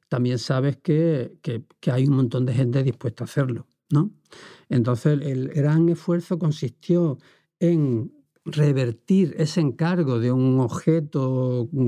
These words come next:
construido en el espacio público, ampliarlo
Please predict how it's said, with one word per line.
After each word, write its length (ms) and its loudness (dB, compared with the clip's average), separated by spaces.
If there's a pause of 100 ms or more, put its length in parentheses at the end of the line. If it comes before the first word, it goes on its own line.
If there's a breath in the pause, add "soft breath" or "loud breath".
construido 720 2
en 80 4
el 80 2
espacio 380 0
público, 600 0 (260 loud breath)
ampliarlo 880 0